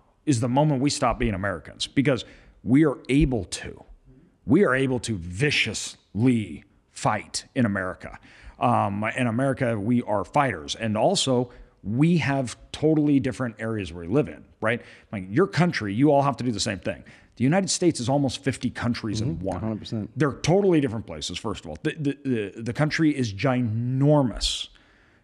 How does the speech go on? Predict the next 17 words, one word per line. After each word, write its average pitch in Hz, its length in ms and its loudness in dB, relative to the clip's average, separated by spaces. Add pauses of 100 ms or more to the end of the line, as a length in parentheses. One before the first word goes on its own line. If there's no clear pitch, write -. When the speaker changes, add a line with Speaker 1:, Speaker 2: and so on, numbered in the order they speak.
(120)
Speaker 1:
People 147 200 2
don't 143 220 4
understand 131 560 -4
how 113 100 -2
big 117 560 0
the 117 80 -2
United 123 380 0
States 104 340 -4
is. 69 280 -12
Miami 143 840 2 (280)
to 139 120 0
Seattle 117 720 0 (120)
to 107 180 -6 (400)
Chicago, 123 800 2
like, 101 240 -4
these 165 260 4
are 90 320 -6